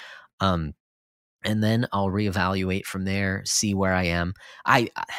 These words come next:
you know, I know it's cliche, but I do feel good over the past two weeks. It's felt good to be able to lose, to lose some weight. Um, it's felt good. I've, I've felt less, like,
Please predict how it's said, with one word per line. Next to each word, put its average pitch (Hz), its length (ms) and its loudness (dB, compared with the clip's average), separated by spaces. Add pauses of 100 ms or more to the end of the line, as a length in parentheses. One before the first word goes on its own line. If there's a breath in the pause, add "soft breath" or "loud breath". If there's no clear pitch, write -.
(300 loud breath)
you 113 100 2
know, 90 200 0 (100)
I 101 80 -4
know 110 100 2
it's 117 100 2
cliche, 151 480 2 (120)
but 110 120 2
I 117 120 6
do 120 340 2
feel 120 340 0
good 110 380 2 (140)
over 101 180 0
the 101 60 -2
past 107 320 0
two 117 160 -2
weeks. 107 360 -4 (380 loud breath)
It's 101 220 -2
felt 107 340 0
good 104 400 0
to 104 100 -6
be 98 160 -2
able 95 180 -2
to 95 80 -4
lose, 98 360 -2 (580 loud breath)
to 104 100 -2
lose 92 280 0
some 127 180 0
weight. 135 320 0 (380 soft breath)
Um, 95 380 0
it's 98 180 -2
felt 110 320 -2
good. 107 320 -2
I've, 101 320 -2
I've 101 200 0
felt - 520 -4
less, 104 540 -2
like, 87 360 -4